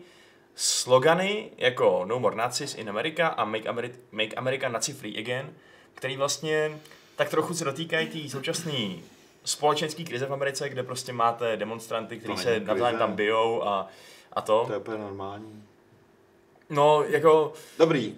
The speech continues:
Speaker 2: věnuj se tomu
Speaker 1: Tak.
Speaker 2: podstatnému.
Speaker 1: No, prostě.
Speaker 2: Nebudem to tady řešit.
Speaker 1: Lidi-, vznikla taková menší kontroverze, že lidi si na Twitteru a po různu jinde na internetu stěžovali,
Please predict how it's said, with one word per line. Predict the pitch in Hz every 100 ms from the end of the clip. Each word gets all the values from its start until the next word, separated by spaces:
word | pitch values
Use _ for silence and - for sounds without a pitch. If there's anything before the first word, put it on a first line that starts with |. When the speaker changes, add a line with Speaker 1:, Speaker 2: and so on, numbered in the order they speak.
| -
Speaker 2:
věnuj | 120 151 160 165
se | 180 156 151 - - - - - - _ _
tomu | - 135
Speaker 1:
Tak. | 104
Speaker 2:
podstatnému. | - - 127 123 110 98
Speaker 1:
No, | 156 156
prostě. | 143 131 -
Speaker 2:
Nebudem | 131 131 127
to | 127
tady | 117 101
řešit. | 117
Speaker 1:
Lidi-, | 156 170 - - _ -
vznikla | 135 202 170
taková | 190 202 147
menší | 131 165 - 113 -
kontroverze, | 117 110 139 135 151 156 165 165
že | 131
lidi | 131 147
si | 151 139
na |
Twitteru | 127 143 135 147 143 143 139 120
a | 113 107 104 98 90 - _ - - - - - -
po | 127
různu | 135 135 131 143
jinde | 123 123
na | 131 95
internetu | 123 127 127 135
stěžovali, | 127 120 120 120 117 117